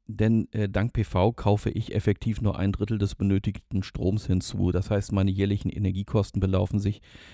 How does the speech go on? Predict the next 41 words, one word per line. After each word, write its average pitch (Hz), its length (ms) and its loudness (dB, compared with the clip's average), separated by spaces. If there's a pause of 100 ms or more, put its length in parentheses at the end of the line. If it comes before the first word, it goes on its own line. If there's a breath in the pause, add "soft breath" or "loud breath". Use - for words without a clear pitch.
in 101 120 0
diesem 107 260 4
Vergleich, 95 640 4
äh, 101 220 4
im 98 140 -2
schlimmsten 107 380 0
Fall 101 260 2
nur 95 140 4
auf 95 120 0
hundertfünfzig 101 720 0
Euro. 98 360 6
Jetzt 92 260 0
muss 113 160 2
man 110 140 4
dazu 101 280 2
sagen, 104 380 2 (720 loud breath)
wenn 101 180 4
ich 104 120 0
jetzt 101 200 0
nur 113 280 4
den 117 180 4
Golf 101 280 4
betrachte, 120 520 0
mit 101 180 2
dem 92 180 2
ich 113 120 -6
hier, 98 560 0
ähm, 95 360 -4
ins 104 220 -6
Büro 92 320 0
und 113 120 -4
zurückpendle, 98 760 -2 (640 soft breath)
ähm, 98 540 4 (180)
für 98 200 2
den 101 240 2
brauche 104 420 2
ich, - 340 -4
äh, 110 140 2
rund, 98 480 2 (240)
ähm, 98 520 4 (420)
achtzig - 720 -4